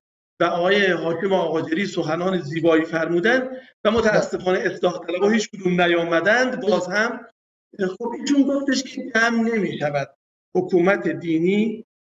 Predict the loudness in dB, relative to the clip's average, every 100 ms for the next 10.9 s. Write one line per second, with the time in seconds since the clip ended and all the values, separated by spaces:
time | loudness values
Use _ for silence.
0 | _ 4 6 6 2 0 -2 -2 -4 -6
1 | -6 -8 -12 -16 _ 0 2 2 2 2
2 | 4 2 2 -6 -4 -2 0 0 -2 0
3 | 2 2 0 -2 -2 -2 -4 -8 -6 -4
4 | -2 0 0 2 0 2 0 2 0 0
5 | -6 -16 -20 _ -4 -4 -4 -2 0 2
6 | 0 0 0 0 2 0 0 0 -2 -2
7 | -10 _ _ -4 2 2 2 -4 -2 0
8 | 0 -2 -8 _ _ -2 0 0 0 0
9 | 0 0 -2 -2 -6 -2 2 4 2 2
10 | 0 0 0 2 2 0 0 -2